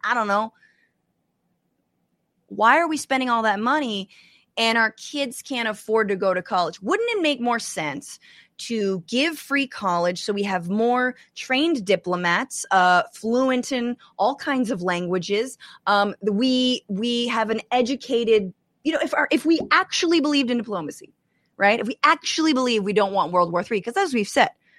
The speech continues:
Bush and Trump will be like, "Hell yeah, let's do this." I mean, Trump would be like, "I don't care. I, you're, I'm, I'm for bloodshed," you know? But there is no alternative vision. It's,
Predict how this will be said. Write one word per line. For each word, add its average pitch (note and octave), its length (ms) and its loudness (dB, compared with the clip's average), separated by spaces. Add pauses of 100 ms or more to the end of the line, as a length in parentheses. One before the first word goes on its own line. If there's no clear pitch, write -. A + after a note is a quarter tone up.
(240)
Bush F4+ 260 2
and A#3 120 -4
Trump A#3 220 2
will G3+ 60 0
be F#3+ 120 2
like, F#3 200 6
"Hell A#3 380 -2
yeah, D3 180 -2
let's F3 240 0
do F3+ 200 2
this." - 340 -12
I - 520 -20
mean, A3 120 -2
Trump B3 240 2
would A3 100 0
be G3+ 100 2
like, F#3 180 0
"I F3+ 100 4
don't F3 180 0
care. C#3+ 300 0
I, C#3+ 160 0 (220)
you're, E3+ 200 -8 (240)
I'm, F#3 260 -2
I'm F#3+ 260 0
for A#3 320 2
bloodshed," D3 600 -4
you F3 120 -8
know? F3 180 -6 (1500)
But D4 120 0
there F4 160 4
is F#4+ 140 0
no F#4 140 -2
alternative D#4 440 -4
vision. C#4 340 -6
It's, - 300 -4